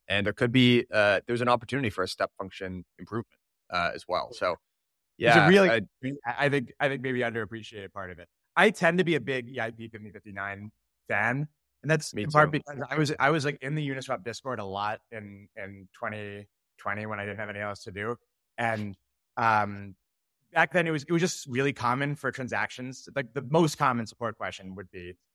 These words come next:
Speaker 2: um, people have, uh, uh, transactions that have been in the mempool for, like, ten minutes, and they want, I need to figure out how to, um, up their fee manually. Um, and E I P fifty-nine just, it just completely changed that whole, that whole dynamic. It may, it
Speaker 1: Yeah.
Speaker 2: may have changed by, like, by ul-, ultimately, I think, increasing average fees that people were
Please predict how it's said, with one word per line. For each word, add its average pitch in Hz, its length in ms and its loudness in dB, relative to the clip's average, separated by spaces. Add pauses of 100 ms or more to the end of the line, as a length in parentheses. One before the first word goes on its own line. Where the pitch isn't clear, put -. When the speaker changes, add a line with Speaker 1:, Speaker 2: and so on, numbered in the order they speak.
(180)
Speaker 2:
um, 95 480 -2 (260)
people 117 200 -4
have, 107 340 -4 (160)
uh, 107 40 -10
uh, 98 840 -4
transactions 104 480 -8
that 101 100 -8
have 95 60 -14
been 98 120 -10
in 95 60 -12
the 98 60 -12
mempool 95 380 -10
for, 101 100 -14
like, 90 140 -12
ten 92 220 -14
minutes, 85 260 -12
and 90 80 -20
they 92 60 -12
want, 90 160 -8
I 95 60 -10
need 92 160 -14
to 95 60 -20
figure - 220 -20
out 82 100 -10
how 87 100 -6
to, 87 180 -6 (320)
um, 92 260 -2
up 92 160 -4
their 87 140 -8
fee 95 180 -14
manually. 87 640 -8 (360)
Um, 95 400 0 (180)
and 147 140 6
E 160 40 10
I 156 40 8
P 170 100 6
fifty-nine 143 440 4
just, 113 260 -6
it 147 160 -14
just - 180 -12
completely 113 460 -10
changed 104 500 -10 (300)
that 110 160 4
whole, 104 500 -2 (140)
that 110 100 -2
whole 110 120 -2
dynamic. 127 420 2 (300)
It 156 60 4
may, 208 180 10
it 202 60 4
Speaker 1:
Yeah. 170 100 4
Speaker 2:
may 226 100 12
have 240 100 10
changed 165 260 0
by, 139 160 -2
like, 127 200 0
by 131 120 4
ul-, 131 240 2
ultimately, 131 280 -2
I - 20 -6
think, 110 160 -8
increasing 113 340 -8
average 101 260 -6
fees 101 180 -12
that 95 100 -20
people 92 180 -16
were 87 120 -14